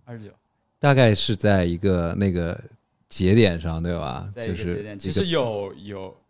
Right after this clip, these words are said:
Speaker 1: 就是我觉得啊，我觉得周围玩得好的几个朋友，跟我同龄的一个状态，就是从二十九迈向三十，
Speaker 2: 嗯。
Speaker 1: 他中间会有一个这样的一个状态的。
Speaker 2: 嗯。
Speaker 1: 就是有一种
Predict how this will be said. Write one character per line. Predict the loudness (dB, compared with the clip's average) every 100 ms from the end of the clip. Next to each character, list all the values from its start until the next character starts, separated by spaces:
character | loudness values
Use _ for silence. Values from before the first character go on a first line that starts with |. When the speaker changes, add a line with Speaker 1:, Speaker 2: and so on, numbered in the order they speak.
| _
Speaker 1:
就 | -16
是 | -10 -8 -8 -14 _ _
我 | -10 -8
觉 | -8 -6
得 | -4 -2
啊， | -4 -6
我 | -10 -12
觉 | -10
得 | -8 -6 -6 -8 -10 -14 _ _ _ _
周 | -6 -2
围 | 0 0 0 -2 -6 -8
玩 | -6
得 | -6
好 | -6 -8
的 | -10
几 | -10
个 | -12
朋 | -12 -14 -12 -8
友， | -6 -6 -8 -8
跟 | -6
我 | -6 -8 -12 _ _ _ _
同 | -20 -16
龄 | -14 -10
的 | -8 -8
一 | -10
个 | -10
状 | -10 -10
态， | -10 -10
就 | -10
是 | -12
从 | -12 -10 -8
二 | -6
十 | -8
九 | -10 -10
迈 | -10
向 | -8 -10
三 | -12 -8 -8 -8
十， | -12 -14 -16 -16 _ _
Speaker 2:
嗯。 | -2 0 -2 -6 _ -12
Speaker 1:
他 | -8
中 | -6
间 | -4 -6
会 | -6 -6
有 | -8
一 | -10
个 | -12
这 | -10
样 | -8 -8
的 | -10
一 | -12
个 | -14 -12
状 | -10 -10
态 | -10 -14
的。 | -18 -20 _ -18
Speaker 2:
嗯。 | -14 -12 -12 -12
Speaker 1:
就 | -10
是 | -8 -6 -4
有 | -2
一 | 0
种 | -2 -2